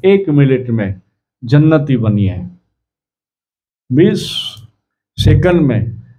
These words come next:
या एक मिनट में जन्नती बनिए। कैसे? हर शख्स, चाहे वो अमीर हो या फ़कीर हो, गरीब हो, आलिम हो, जालिम हो, जो भी हो, कि जन्नत का सर्टी मिले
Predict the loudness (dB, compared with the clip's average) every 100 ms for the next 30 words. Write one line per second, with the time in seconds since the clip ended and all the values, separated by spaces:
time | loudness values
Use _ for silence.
0 | _ 2 2 2 2 2 2 2 2 0
1 | -2 -2 -4 -8 -12 -6 -4 -4 -6 -10
2 | -10 -8 -8 -10 -8 -4 -4 -4 -6 -8
3 | _ _ _ _ _ _ _ _ _ 0
4 | 2 2 0 0 -2 -2 0 2 4 2
5 | 0 -10 -8 -4 -2 -2 2 2 2 0
6 | -2 -4 -6 -6 -10 -12 _ _ _ _
7 | -4 0 2 4 4 2 0 -2 -6 -8
8 | -2 2 4 4 4 0 0 -2 -8 -10
9 | -4 -2 2 0 0 -4 -6 -8 -2 2
10 | 4 4 2 -2 -8 -10 -2 0 2 0
11 | -2 -4 -10 _ _ _ _ _ _ -2
12 | 2 2 2 2 2 2 2 0 0 -2
13 | 0 -2 -2 -4